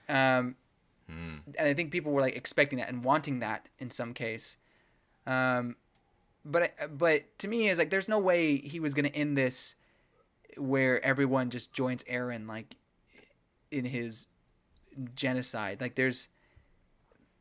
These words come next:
Speaker 1: there, there was no way that was gonna happen. They were gonna stop him some, so-, stop him in some way.
Speaker 2: Mm.
Speaker 1: Um, and I think that th-, to save the world kinda confirms that. And obviously we don't know how.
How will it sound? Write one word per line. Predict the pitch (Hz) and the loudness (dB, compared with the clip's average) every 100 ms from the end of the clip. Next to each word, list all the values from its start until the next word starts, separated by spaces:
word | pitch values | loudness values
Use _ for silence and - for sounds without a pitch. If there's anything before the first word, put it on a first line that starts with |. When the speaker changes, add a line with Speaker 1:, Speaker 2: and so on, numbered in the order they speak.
| _ _ | _ _
Speaker 1:
there, | 131 131 139 139 131 127 | -16 0 4 4 4 2
there | 143 | 2
was | 143 139 | 2 2
no | 151 | 2
way | 143 | 4
that | 131 | 2
was | 117 | 0
gonna | 110 | -4
happen. | 127 117 | -6 -6
They | 123 | -4
were | 135 | -2
gonna | 131 131 110 _ _ _ | -2 -4 -6 _ _ _
stop | - - 139 127 | -12 -4 -2 -2
him | 110 | -6
some, | - 107 - - _ | -8 -8 -10 -16 _
so-, | 131 - 147 139 | -8 -4 -2 -2
stop | - 160 160 | 0 2 2
him | 147 135 120 - | 0 -4 -6 -6
in | 127 | -4
some | 113 135 117 | -2 -4 -6
way. | 117 113 101 | -8 -10 -10
Speaker 2:
Mm. | 90 85 - _ _ _ 120 | -10 -10 -12 _ _ _ -8
Speaker 1:
Um, | 120 110 104 98 _ _ | -6 -6 -8 -14 _ _
and | 143 | -2
I | 139 | 0
think | 147 131 | 0 2
that | 127 - - | 0 0 -10
th-, | 135 - | -14 -6
to | 139 | 0
save | 156 139 | 4 4
the | 127 | 2
world | 131 123 - | 0 -2 -4
kinda | 123 | -8
confirms | 113 117 123 113 110 | -10 -12 -12 -12 -12
that. | 113 - _ _ _ _ | -14 -14 _ _ _ _
And | 165 | 0
obviously | 175 151 156 | 0 2 2
we | |
don't | 143 143 | 4 2
know | 135 | 0
how. | 127 123 104 104 | -2 -4 -2 -4